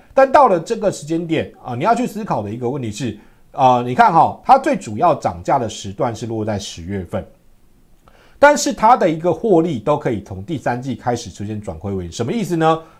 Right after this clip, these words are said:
就告诉各位，在第四季的时候，群创只会赚得比零点一六来得多，不会赚得比零点一六来得少。所以你从这样的一个角度来看的话，我倒是觉得说股价其实并不算是特别高了哈，因为以它的净值超过二十块，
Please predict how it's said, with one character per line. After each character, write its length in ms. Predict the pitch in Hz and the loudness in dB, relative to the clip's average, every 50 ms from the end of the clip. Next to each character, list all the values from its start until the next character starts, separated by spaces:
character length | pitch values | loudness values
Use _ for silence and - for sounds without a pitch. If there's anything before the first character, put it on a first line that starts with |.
| _ | _
就 100 | - 285 | -2 0
告 220 | 254 285 285 254 226 | 4 6 6 6 6
诉 120 | 226 247 | 4 -2
各 220 | 214 190 220 208 | -4 -2 0 0
位， 220 | 196 208 196 151 - | 2 4 2 2 2
在 180 | - - 202 | 2 2 2
第 180 | 190 190 214 190 | 2 2 -2 -8
四 160 | - - 185 | -8 -6 -8
季 160 | 160 160 175 | -8 -6 -6
的 140 | 156 139 123 | -6 -6 -6
时 160 | 117 - 120 | -6 -8 -4
候， 260 | 113 151 147 120 - - | 0 2 2 2 0 -4
群 200 | - - 117 120 | -12 -12 -10 -10
创 300 | 156 - 208 190 151 120 | -2 2 2 2 2 0
只 100 | - - | -6 -10
会 160 | 90 - 139 120 | -10 -8 -8 -6
赚 240 | - - 135 117 | -4 -4 -4 -4
得 80 | 101 95 | -4 -8
比 140 | 92 - 82 | -10 -12 -14
零 180 | 78 85 98 | -14 -12 -12
点 140 | 110 104 87 80 | -10 -12 -12 -10
一 60 | 90 101 | -8 -6
六 120 | 107 104 | -6 -6
来 160 | 92 85 82 | -6 -8 -10
得 60 | 82 82 _ | -12 -12 _
多， 260 | - 101 92 95 92 - - _ _ - | -8 -6 -6 -6 -8 -10 -14 _ _ -4
不 100 | - 123 | 0 2
会 160 | 180 220 185 | 4 4 2
赚 240 | - - 190 143 123 | 2 2 0 0 0
得 100 | 113 101 | -4 -8
比 200 | - - 80 78 | -10 -12 -16 -16
零 160 | - 87 95 104 | -14 -12 -12 -10
点 160 | 104 101 80 - - | -10 -10 -12 -12 -14
一 80 | - 92 | -14 -10
六 160 | 95 101 90 | -8 -8 -8
来 100 | 80 82 | -8 -10
得 140 | 78 80 85 | -14 -14 -12
少。 280 | - - 117 95 - - - _ _ | -8 -6 -6 -6 -6 -10 -20 _ _
所 140 | - 320 | -2 0
以 60 | 339 311 | 0 2
你 40 | |
从 160 | 208 214 214 220 | 2 0 0 4
这 80 | 214 | 4
样 140 | 277 262 240 | 4 4 4
的 100 | 202 196 | 2 -2
一 60 | 202 | 0
个 100 | 190 202 | 0 -2
角 220 | 180 - 147 110 98 | -2 0 -2 -4 -4
度 140 | 98 165 | -2 -2
来 120 | 165 131 120 117 | -2 -2 -2 -2
看 180 | - 156 143 | -2 -2 -2
的 80 | 123 120 | 0 2
话， 340 | 117 160 143 113 - - _ _ | 4 4 4 4 0 -8 _ _
我 100 | - 127 | -4 2
倒 200 | 170 269 277 269 | 4 4 4 4
是 100 | 247 190 | 2 -2
觉 160 | - 147 139 | -4 -4 -4
得 100 | 151 156 | -4 -4
说 220 | 147 - 170 175 | -4 -4 -4 -6
股 260 | 165 165 - 107 90 85 | -6 -6 -10 -10 -10 -6
价 220 | - 170 151 135 | -2 0 0 0
其 160 | 123 - 104 | 0 -4 -8
实 60 | 92 | -12
并 200 | 90 - 151 127 | -10 -10 -10 -10
不 120 | 113 104 92 | -10 -10 -10
算 200 | - - 117 107 | -8 -8 -8 -8
是 160 | 101 - 110 | -8 -10 -12
特 140 | 98 - 101 | -10 -10 -10
别 100 | 87 87 85 | -10 -10 -12
高 240 | - - 98 90 | -10 -8 -8 -8
了 160 | 82 90 87 80 | -8 -10 -12 -12
哈， 180 | - 92 87 | -10 -12 -10
因 100 | 90 127 | -6 -4
为 120 | 165 185 139 | -2 -2 -2
以 80 | 104 | -2
它 140 | 107 139 143 | 0 0 0
的 40 | 151 | 0
净 180 | - - 151 | -2 -4 -10
值 140 | 123 104 95 | -10 -10 -10
超 160 | 92 - 107 | -10 -10 -10
过 160 | 104 - 110 98 | -8 -8 -10 -10
二 60 | 95 | -10
十 160 | 95 - - | -12 -14 -8
块， 200 | - 120 110 - | -4 -4 -4 -4